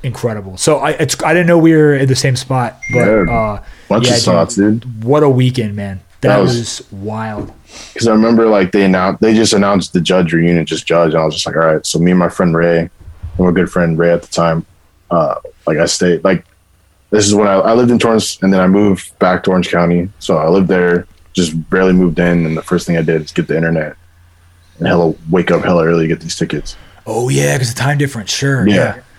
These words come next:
Speaker 2: Didn't get 'em. So I hit up
Speaker 1: Mm.
Speaker 2: my sister 'cause she lived in New York at the time. I was like, "Yo, can you go to Generation Records? I'll fucking give you money." She's like, "All right, whatever." So she did. So she got me and my friend Ray's tickets, and then,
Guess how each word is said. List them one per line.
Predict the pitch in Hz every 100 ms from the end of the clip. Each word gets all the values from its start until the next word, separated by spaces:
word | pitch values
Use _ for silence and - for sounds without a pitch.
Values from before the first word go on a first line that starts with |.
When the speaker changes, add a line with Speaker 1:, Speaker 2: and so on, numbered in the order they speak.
| -
Speaker 2:
Didn't | 127 120
get | 90 92
'em. | 85 87 - _ _ _
So | - 101
I |
hit | 107
up | 110
Speaker 1:
Mm. |
Speaker 2:
my | 101
sister | - 123 - 101
'cause | 92 90
she | 98
lived | 90
in | 87
New |
York | 87 98
at | 95
the | -
time. | -
I | 80
was | 87
like, | -
"Yo, | 104 87
can | 85 87
you |
go | 90
to | 90
Generation | 82 90 92 90 87
Records? | 90 87 95 92 - - - -
I'll | -
fucking | - 92 95 87 80 -
give | 104
you | 92
money." | 90 92 90 80
She's | - 87
like, | - - _ -
"All |
right, | 87 85
whatever." | 87 87 82 - _ - - _ _ - -
So | 107
she | 101
did. | 120 135 127 113
So | 117
she | -
got | 113 110 98
me | 104 104
and | 101
my | 95
friend | - 92
Ray's | 92 90
tickets, | - 85 87 - 87
and | 85
then, | 80 80